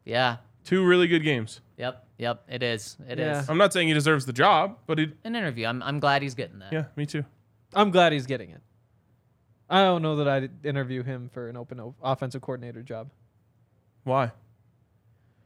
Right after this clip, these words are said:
Speaker 3: The, the, other than the two games, the rest of the season.
Speaker 2: But he
Speaker 3: He didn't call plays, but he was, like, the offensive coordinator of that
Speaker 2: But what
Speaker 3: team.
Speaker 2: if he's a really good play caller? That's
Speaker 3: Maybe.
Speaker 2: like the, maybe the most valuable thing you can have in an offensive coordinator.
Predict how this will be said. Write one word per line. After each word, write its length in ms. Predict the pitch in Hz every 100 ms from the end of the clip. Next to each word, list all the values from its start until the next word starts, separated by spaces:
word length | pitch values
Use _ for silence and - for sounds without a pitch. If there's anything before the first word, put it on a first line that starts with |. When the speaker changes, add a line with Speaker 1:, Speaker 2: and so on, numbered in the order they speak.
| _ _ _ _ _
Speaker 3:
The, 140 | 180 180
the, 200 | 156 196
other 260 | 185 180 175
than 160 | 165
the 80 | 165
two 180 | - 147
games, 360 | 131 117 123
the 80 | -
rest 220 | 147 135
of 80 | 139
the 80 | 123
season. 400 | - 123 117 120 - _ _ _ -
Speaker 2:
But 160 | 160
he 160 | 151 165 113 104 -
Speaker 3:
He 160 | -
didn't 180 | 247 240
call 220 | - 208
plays, 440 | 156 170 151 117 123
but 140 | 143
he 120 | 143 170
was, 320 | 156 160 131
like, 220 | 131 117 _ -
the 160 | 143 165
offensive 520 | 160 156 156 147 127
coordinator 480 | 165 147 127 117 120
of 120 | 120
that 80 | 127
Speaker 2:
But 80 | 131
what 120 | 143
Speaker 3:
team. 40 |
Speaker 2:
if 60 | 262
he's 160 | 247 220
a 60 |
really 280 | 175 170 196
good 200 | 214 170
play 200 | 175 196
caller? 500 | 202 143 117 104 120 _ _ _ _ _ _ _ _ _ 190
That's 120 | 180
Speaker 3:
Maybe. 140 | 240 262 233
Speaker 2:
like 100 | 135
the, 40 |
maybe 260 | 147 165 185
the 60 | 175
most 380 | 165 175 - - -
valuable 440 | 139 151 165 165
thing 200 | 180 170
you 100 | 170
can 120 | 165
have 240 | 180 202 151
in 100 | 135
an 80 | 127
offensive 380 | 117 110 110
coordinator. 420 | - 107 95 82